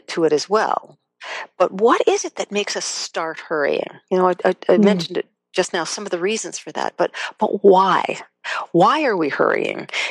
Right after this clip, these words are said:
Speaker 1: Can we not say to ourselves, "Hmm, do I really need to hurry? Is that, is that, you know, that thing that's inciting me to hurry as, as important as it, as I think it is?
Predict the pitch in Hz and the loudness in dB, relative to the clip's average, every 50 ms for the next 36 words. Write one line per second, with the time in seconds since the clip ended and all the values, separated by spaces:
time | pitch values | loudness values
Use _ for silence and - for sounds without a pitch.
0 | - - - 202 196 190 196 190 196 202 226 - - - - 214 202 190 185 180 | -8 -6 -4 -2 -2 0 0 0 0 0 0 -2 -4 -6 -6 -6 -6 -4 -2 -2
1 | 175 175 - - 175 170 165 165 160 160 160 - - - _ - - _ _ _ | -2 -2 -4 -4 -4 -4 -4 -4 -6 -6 -10 -10 -12 -14 _ -20 -20 _ _ _
2 | _ _ _ _ - - 226 202 165 135 135 - - _ - - - - 202 196 | _ _ _ _ -6 -2 -2 0 0 -2 -4 -6 -10 _ -16 -10 -6 -4 -2 2
3 | 196 202 185 160 131 135 156 156 143 131 131 139 139 147 180 226 240 254 - - | 4 4 4 4 4 2 2 2 2 0 0 2 2 4 4 2 2 -2 -4 -2
4 | - 285 285 294 - - 392 427 453 466 - - _ _ - - - - - - | -2 0 0 2 2 4 4 4 2 2 -4 -12 _ _ -12 -10 -8 -8 -8 -4
5 | - - 202 - - 202 185 180 - _ - 196 - - 196 180 165 - _ _ | 0 0 0 2 0 -2 -2 -2 -2 _ -4 -4 -2 -2 -2 -2 -2 -2 _ _
6 | _ _ _ _ _ _ _ - - - 196 - 196 196 185 185 190 - 196 190 | _ _ _ _ _ _ _ -10 -8 -6 -4 0 2 2 2 2 0 0 0 0
7 | 185 175 - _ _ - - _ - 262 262 262 254 233 202 175 - - - - | 0 0 -2 _ _ -20 -16 _ -2 -2 -2 0 -2 -2 -2 -2 -4 -6 -8 -8
8 | - - - 190 180 175 165 - - - 220 214 226 233 - 254 202 180 175 170 | -10 -10 -8 -10 -8 -8 -8 -8 -8 -6 -6 -6 -6 -8 -8 -8 -6 -6 -6 -2
9 | 160 165 165 151 - 185 165 156 151 156 180 208 208 _ _ _ _ _ - 165 | -2 -2 -2 0 0 2 2 4 4 4 2 0 -2 _ _ _ _ _ -2 -2
10 | 170 - - _ _ 175 170 175 160 - - 190 185 - 196 190 175 - - - | -2 -4 -8 _ _ -6 -4 -4 -6 -2 0 0 0 0 0 -2 -2 -2 -4 -6
11 | - - - 165 156 139 143 - - - 156 156 - 226 226 233 254 285 349 403 | -10 -6 -4 -2 -2 -2 -4 -4 -4 -4 -4 -2 -2 -2 0 0 0 0 0 0
12 | - - - - | -2 -4 -8 -10